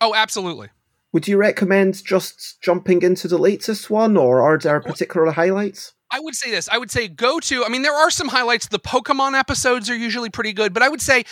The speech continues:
Speaker 1: they d-, tell you very clearly what the topics are.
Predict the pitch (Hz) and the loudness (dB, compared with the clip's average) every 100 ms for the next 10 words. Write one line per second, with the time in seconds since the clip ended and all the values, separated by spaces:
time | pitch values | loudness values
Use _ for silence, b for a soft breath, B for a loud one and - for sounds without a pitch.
0 | B - 220 311 330 269 208 - - 285 | B -8 -2 0 0 -4 -14 -14 -2 -2
1 | 247 214 185 214 247 - 233 196 160 139 | -2 -6 0 0 0 -2 0 0 0 -6
2 | 120 151 185 185 190 208 175 165 - 147 | -10 -4 -2 -2 -2 0 -2 -4 -8 -8
3 | 98 | -10